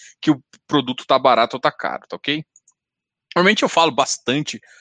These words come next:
sobre essas questões aqui. Ah, aqui, ó, no material que vocês vão receber, é, aqui tem o, o, o, justamente aqui o canal da promoção aqui que a gente tá fazendo de Black Friday.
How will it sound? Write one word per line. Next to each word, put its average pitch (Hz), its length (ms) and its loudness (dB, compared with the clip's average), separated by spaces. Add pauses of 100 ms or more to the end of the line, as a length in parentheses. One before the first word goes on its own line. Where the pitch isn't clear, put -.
(200)
sobre 113 340 -4
essas 110 260 -4
questões 107 500 -6
aqui. 147 360 -6 (1080)
Ah, 123 440 2 (840)
aqui, 220 360 -2
ó, 147 240 2
no 165 180 0
material 151 520 2
que - 80 -12
vocês 123 180 -8
vão 123 120 -6
receber, 117 640 -6 (500)
é, 113 220 -2 (480)
aqui - 360 -6 (140)
tem 185 240 0
o, 202 100 -2
o, 156 420 -6
o, 143 60 -4
justamente 170 920 -4
aqui - 260 -8
o 143 60 -8
canal 135 320 0
da 143 100 0
promoção 143 600 -2
aqui 147 220 -8
que - 80 -10
a 120 40 -10
gente 120 200 -8
tá 127 100 -2
fazendo 120 380 -2
de 113 60 -6
Black 107 260 -2
Friday. 123 480 0